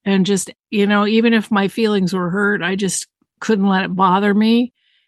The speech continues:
And maybe I got thick-skinned, I don't know, but I just, I just shrug 'em off. And I'd be su-, I found that if you talk to people that don't like you and you always greet them in public,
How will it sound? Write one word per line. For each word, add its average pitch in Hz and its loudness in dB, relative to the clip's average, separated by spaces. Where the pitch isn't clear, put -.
And 190 0
maybe 208 2
I 202 2
got 196 0
thick-skinned, 202 -2
I 196 -4
don't 196 -4
know, 196 2
but 196 -4
I 190 4
just, 185 0
I 196 2
just 190 0
shrug 196 -4
'em 196 -2
off. 202 0
And 190 -2
I'd 202 0
be 220 0
su-, 277 0
I 220 0
found 330 2
that 262 4
if 226 0
you 233 -2
talk 254 0
to 269 -2
people 233 0
that 202 -2
don't 196 2
like 214 0
you 190 -2
and 196 4
you 202 2
always 202 2
greet 214 -2
them 180 -6
in 208 2
public, 202 -2